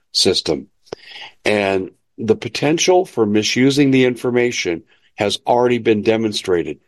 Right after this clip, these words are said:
This is not theoretical, "Gee, it could happen, we better watch out." It's already happened. Let me explain to you. In multiple counties,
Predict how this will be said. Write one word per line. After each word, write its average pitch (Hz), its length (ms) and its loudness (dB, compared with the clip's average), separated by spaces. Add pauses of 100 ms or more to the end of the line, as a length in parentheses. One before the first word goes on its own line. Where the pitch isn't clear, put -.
(260)
This 123 200 0
is 107 160 -4
not 120 380 -2
theoretical, 120 680 2
"Gee, 107 260 0
it 113 120 -2
could 110 120 -6
happen, 107 380 -2
we 95 120 0
better 107 260 2
watch 98 340 0
out." 104 360 -2 (920)
It's 107 200 0
already 101 320 0
happened. 87 580 -8 (1040)
Let 113 100 4
me 113 100 4
explain 107 480 0
to - 140 -6
you. 76 180 -4 (1040)
In 117 400 2
multiple 208 920 2 (180)
counties, - 760 -4